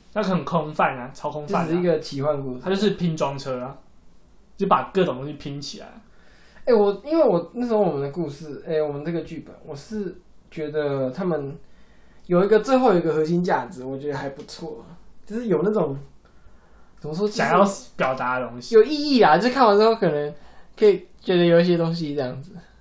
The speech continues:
Speaker 1: 我们里面内容完全没有任何启发性，里面都是一大堆废，废的东西。
Speaker 2: 那这样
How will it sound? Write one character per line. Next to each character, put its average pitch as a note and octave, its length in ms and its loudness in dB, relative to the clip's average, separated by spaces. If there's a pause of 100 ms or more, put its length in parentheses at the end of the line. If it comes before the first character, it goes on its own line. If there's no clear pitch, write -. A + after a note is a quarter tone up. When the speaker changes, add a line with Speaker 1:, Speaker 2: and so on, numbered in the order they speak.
(120)
Speaker 1:
我 E3+ 100 0
们 D#3+ 260 0
里 D#3+ 100 -2
面 G#3 160 6
内 A3 80 6
容 C#3+ 220 4
完 C#3 180 -2
全 D3+ 180 -4
没 D3+ 80 -6
有 C#3+ 60 -2
任 D#3 140 0
何 C3 60 -2
启 - 220 -12
发 - 200 -16
性， D3+ 260 -12
里 D#3 100 -6
面 G3 80 2
都 G#3+ 80 6
是 G#3 120 4
一 F#3 40 -2
大 F3 80 0
堆 D#3 180 -2
废， C3+ 380 -10 (120)
废 C#3 160 -4
的 C3 40 -12
东 - 160 -14
西。 - 220 -18 (840)
Speaker 2:
那 G#3 100 -4
这 A#3 80 -2
样 G3 200 -2